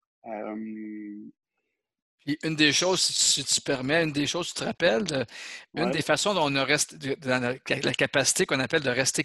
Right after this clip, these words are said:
Speaker 2: connecté, une des choses qu'on faisait quand tu as commencé à bien aller, c'était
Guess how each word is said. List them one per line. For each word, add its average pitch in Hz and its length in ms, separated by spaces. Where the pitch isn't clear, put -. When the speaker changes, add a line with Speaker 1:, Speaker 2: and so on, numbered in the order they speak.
Speaker 2:
connecté, 180 680
une 147 160
des 143 140
choses 190 200
qu'on 143 140
faisait 139 260
quand 151 160
tu - 80
as 131 40
commencé 127 380
à 147 100
bien 131 240
aller, 127 260
c'était 160 260